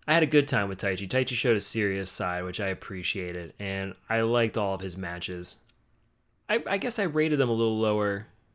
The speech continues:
in some occasions, probably because that w-, felt like the right thing to do, but I think this, th-, there was always, it was always high on the joy chart.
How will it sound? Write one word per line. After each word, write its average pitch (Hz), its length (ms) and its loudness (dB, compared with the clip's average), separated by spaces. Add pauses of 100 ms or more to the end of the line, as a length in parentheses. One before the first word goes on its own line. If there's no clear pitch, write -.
(440)
in 117 120 -2
some 113 240 0
occasions, 101 640 -2 (200)
probably 170 340 0
because 156 240 0
that 139 100 2
w-, 117 200 -4
felt 135 160 0
like 123 160 -4
the 117 100 2
right 110 340 0
thing 147 260 -4
to 160 120 -4
do, 170 260 -2
but 165 240 -4
I 240 140 -2
think 135 240 -2 (260)
this, - 200 -8 (680)
th-, 269 160 0
there 226 120 6
was 151 120 6
always, 110 580 4 (340)
it 160 40 -6
was 151 100 2
always 143 160 8
high 120 280 4
on 104 140 0
the 98 80 -4
joy 90 360 -4
chart. 82 420 -6